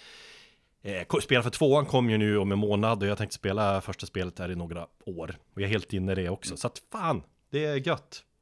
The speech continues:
Speaker 1: T V-spelet är det som räddar oss i de här tiderna.
Speaker 2: Framförallt nu så känner jag att det är den formen av eskapism jag behöver. Alla mina problem försvinner när jag hamnar i Witcher-världen.
Speaker 1: Ja, jag känner lite samma sak.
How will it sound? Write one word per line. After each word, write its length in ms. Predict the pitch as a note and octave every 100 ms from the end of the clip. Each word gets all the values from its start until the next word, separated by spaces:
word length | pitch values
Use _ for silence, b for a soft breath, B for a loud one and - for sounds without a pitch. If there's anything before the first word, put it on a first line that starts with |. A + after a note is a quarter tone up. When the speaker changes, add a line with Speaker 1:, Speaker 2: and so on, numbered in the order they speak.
| -
Speaker 1:
T 100 | C#3
V-spelet 540 | C3 C#3+ C#3+ C3+ -
är 60 | C3
det 100 | B2+
som 260 | B2 A#2
räddar 340 | A2 G#2+ A2 G2+
oss 220 | F2+ -
i 120 | F#2+
de 180 | F2+ F2+
här 80 | F#2
tiderna. 420 | G2 F#2+ F2 D2 _ _ _ _ _ _ _ _ _ _ -
Speaker 2:
Framförallt 560 | D3+ D3 D3 D#3 C#3+
nu 160 | D3+ D3+
så 120 | G#2+
känner 220 | - F#2+
jag 60 | F2+
att 60 | -
det 80 |
är 60 | G#2+
den 240 | G#2+ G2+
formen 360 | G2 G2+ F2 F2+
av 200 | F2+ F#2+ -
eskapism 600 | F#2 - F#2+ - G#2+ -
jag 100 | E2+
behöver. 420 | D2 G2 G2 D#2 D#2+
Alla 200 | A2 A#2
mina 120 | A2
problem 340 | G2+ F#2+ G2 E2+
försvinner 440 | F2 F#2+ F2+ E2
när 80 | D2
jag 60 |
hamnar 240 | D#2 D2 C#2
i 40 |
Witcher-världen. 600 | F2 - D#2+ E2 D2+ D2 - _ B B B B _
Speaker 1:
Ja, 420 | C#3 E3 F3+ F#3
jag 140 | D3
känner 160 | C#3 E3
lite 140 | C#3+
samma 180 | - B2
sak. 320 | A2+ B2 F#2+